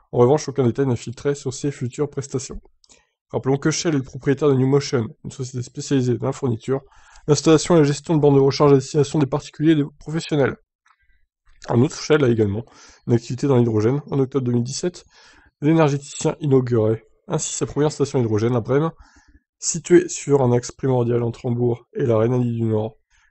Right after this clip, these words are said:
Westphalie. Cette station, qui accueille aussi les classiques pompes à essence, est à proximité de l'usine Mercedes,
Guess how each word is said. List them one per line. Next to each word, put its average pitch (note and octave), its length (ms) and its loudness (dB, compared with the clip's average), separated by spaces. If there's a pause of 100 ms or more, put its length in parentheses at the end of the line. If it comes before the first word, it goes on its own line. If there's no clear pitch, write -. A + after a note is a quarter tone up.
Westphalie. C3 520 0 (360)
Cette - 180 -8
station, F3 440 -6
qui - 220 -2
accueille C#3 460 2
aussi D3 320 -8
les A#2+ 140 -2
classiques C#3 340 -8
pompes B2+ 180 -8
à B2 40 -2
essence, B2+ 440 -8
est - 80 -12
à C#3 40 -4
proximité C3 440 -8
de C3+ 40 -4
l'usine C3 240 -6
Mercedes, B2+ 520 -6